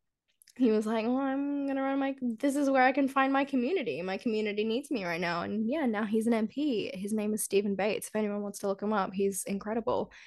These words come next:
Um, so in terms of, like, queer liberation and queer celebration, it's definitely getting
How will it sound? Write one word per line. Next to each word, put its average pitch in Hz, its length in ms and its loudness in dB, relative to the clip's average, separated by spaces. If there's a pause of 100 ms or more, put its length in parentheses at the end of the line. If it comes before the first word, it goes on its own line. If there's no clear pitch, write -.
(420)
Um, 190 460 -4
so 196 480 2 (840)
in 196 60 -4
terms 202 240 -2
of, 196 100 -4
like, 185 220 -2 (240)
queer 196 300 2
liberation 294 800 4
and 185 260 -2
queer 202 160 -2
celebration, 196 720 0
it's 202 140 -8
definitely 202 320 -2
getting 185 320 0